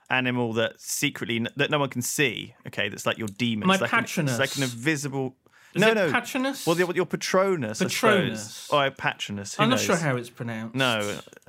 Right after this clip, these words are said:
Speaker 1: but I like, I like the way you pronounced it. It sounds <laughs> patronising. Um,
Speaker 2: Or is it patronising?
Speaker 1: I don't know.
Speaker 2: See, that can be pronounced either way.
Speaker 1: We'll find out
Speaker 2: Oh,
Speaker 1: when
Speaker 2: God.
Speaker 1: people write in. Uh,
Speaker 2: We'll have to schedule or,
Speaker 1: give te-
Speaker 2: or schedule.
Speaker 1: If you had an invisible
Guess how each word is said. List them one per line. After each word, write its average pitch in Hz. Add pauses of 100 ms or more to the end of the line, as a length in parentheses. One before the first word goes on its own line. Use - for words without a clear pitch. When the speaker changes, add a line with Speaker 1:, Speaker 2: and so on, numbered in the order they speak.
(180)
Speaker 1:
but 104
I 135
like, 131
I 123
like 123
the 110
way 110
you 107
pronounced 101
it. - (480)
It -
sounds 131
<laughs> -
patronising. 104 (400)
Um, 117
Speaker 2:
Or 175
is 190
it 185
patronising? 110 (220)
Speaker 1:
I 120
don't 110
know. 135
Speaker 2:
See, 220
that 220
can 170
be 127
pronounced 120
either 110
way. 107 (100)
Speaker 1:
We'll 131
find 160
out 143 (240)
Speaker 2:
Oh, 165 (100)
Speaker 1:
when 117
Speaker 2:
God. 107
Speaker 1:
people 127
write 117
in. 110 (360)
Uh, 127
Speaker 2:
We'll 160
have 190
to 180
schedule 123
or, 202
Speaker 1:
give 123
te- 233
Speaker 2:
or 147
schedule. -
Speaker 1:
If 202
you 247
had 226
an 190
invisible 175